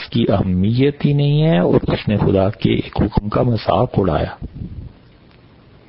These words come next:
اسی لیے امام طحاوی رحمۃ اللہ علیہ وہ روایت لائے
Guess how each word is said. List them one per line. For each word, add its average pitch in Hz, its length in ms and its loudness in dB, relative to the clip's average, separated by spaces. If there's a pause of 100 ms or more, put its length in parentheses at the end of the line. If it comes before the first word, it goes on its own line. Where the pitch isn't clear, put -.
(2250)
اسی 190 360 0
لیے 101 180 2 (440)
امام 101 320 2
طحاوی 98 500 2
رحمۃ 95 360 0
اللہ 98 140 2
علیہ 95 240 4
وہ 98 140 2
روایت 90 460 0
لائے 101 360 2